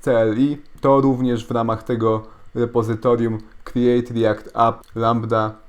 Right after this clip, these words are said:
jest opisane, y, w sekcji Local Development,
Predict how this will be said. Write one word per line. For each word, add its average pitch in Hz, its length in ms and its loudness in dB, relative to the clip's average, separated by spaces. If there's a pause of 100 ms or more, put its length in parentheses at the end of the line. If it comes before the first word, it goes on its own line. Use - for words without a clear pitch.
(140)
jest 120 340 -4
opisane, 110 760 -4 (440)
y, 104 300 -6
w - 60 -20
sekcji 107 580 -6 (160)
Local 120 400 2
Development, 107 800 -2